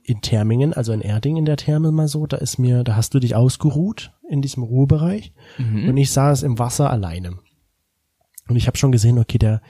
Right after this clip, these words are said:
Speaker 1: schwimmt schon wieder hier vorbei, der Kerl. Und der guckt immer mich an. Dachte mir, „Ja, klar, kann mich ja gerne angucken“, ne?
Speaker 2: Oh.
Speaker 1: Und dann ist er wieder vorbei und dann hat er sich neben mich gesetzt, so ein bisschen weiter weg. Und dann bin ich raus und dann ist er mir hinterhergegangen. Also ich glaube, der wollte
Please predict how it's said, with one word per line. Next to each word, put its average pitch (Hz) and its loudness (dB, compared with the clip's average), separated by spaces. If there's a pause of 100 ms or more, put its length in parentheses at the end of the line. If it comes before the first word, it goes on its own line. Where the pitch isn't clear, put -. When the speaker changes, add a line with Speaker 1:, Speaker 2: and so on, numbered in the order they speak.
(120)
Speaker 1:
schwimmt 139 0
schon 143 2
wieder 214 2
hier 110 4
vorbei, 90 -6
der 95 -10
Kerl. - -16 (480)
Und 120 -8
der 110 -2
guckt - -4
immer 135 -2 (100)
mich 123 -4
an. 92 -12 (220)
Dachte 107 -6
mir, 95 -4
„Ja, 98 0
klar, 110 0
kann 120 0
mich 120 0
ja 120 0
gerne 117 2
angucken“, 110 0
ne? 131 2
Speaker 2:
Oh. - -6 (100)
Speaker 1:
Und 135 2
dann 139 2
ist 147 2
er 123 4
wieder 120 2
vorbei 113 -8
und 113 -8
dann 135 -2
hat 143 0
er 139 0
sich - 0
neben 123 4
mich 104 0
gesetzt, 95 -8
so 104 -6
ein 104 -4
bisschen 101 -6
weiter 92 -12
weg. - -20
Und 123 -4
dann 131 0
bin 139 6
ich 120 4
raus 117 4
und 160 2
dann 156 4
ist 156 -2
er 156 2
mir 156 4
hinterhergegangen. 104 -2
Also 107 -10
ich - -18
glaube, 151 0
der 190 2
wollte 165 2